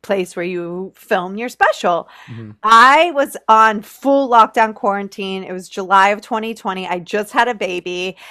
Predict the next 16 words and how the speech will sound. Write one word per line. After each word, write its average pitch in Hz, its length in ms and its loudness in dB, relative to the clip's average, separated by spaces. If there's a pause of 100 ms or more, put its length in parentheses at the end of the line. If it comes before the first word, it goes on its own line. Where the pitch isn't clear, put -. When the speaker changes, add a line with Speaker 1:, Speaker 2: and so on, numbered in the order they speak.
(300)
Speaker 1:
I 226 220 8
had 220 260 2
not, 226 380 2
basically, 311 560 2
I 214 60 0
wasn't 208 320 0
allowed 190 240 0
to 196 80 -12
leave 185 160 -8
my 185 100 -4
apartment 175 380 -6
whatsoever. 175 440 -6
I'm 170 140 -8
in 170 100 -12
New 170 140 -12
York. 165 460 -10